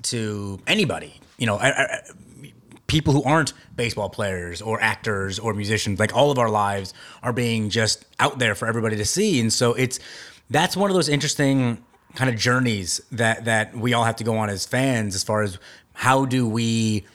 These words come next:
separate, or if we can separate, whether this ball player, whether we agree with him on or off the field versus whether he just goes and hits home runs.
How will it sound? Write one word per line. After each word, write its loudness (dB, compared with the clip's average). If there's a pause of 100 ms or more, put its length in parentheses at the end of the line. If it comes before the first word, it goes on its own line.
(180)
separate, 0 (760)
or 4
if -2
we 0
can 2
separate, 0 (600)
whether 0
this 0
ball -2
player, -2
whether -2
we 0
agree 0
with 0
him 0
on 0
or 0
off 0
the -12
field -4
versus -4
whether -2
he -4
just -4
goes 0
and -4
hits -2
home 0
runs. 0